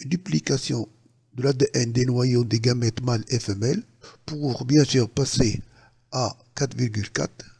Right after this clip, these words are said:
Et la karyogamie, trois, la karyogamie, formation de l'œuf. Donc,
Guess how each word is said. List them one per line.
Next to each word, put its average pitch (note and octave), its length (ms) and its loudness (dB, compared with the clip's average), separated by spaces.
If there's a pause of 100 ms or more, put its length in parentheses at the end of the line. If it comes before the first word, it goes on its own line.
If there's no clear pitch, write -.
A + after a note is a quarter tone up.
(360)
Et C#3 320 2
la B2+ 160 2
karyogamie, D3 800 2 (260)
trois, C3 460 0 (260)
la A#2 160 -4
karyogamie, C#3 760 2 (400)
formation C3+ 400 -2
de A2 100 -2
l'œuf. D3 180 2
Donc, C3 300 2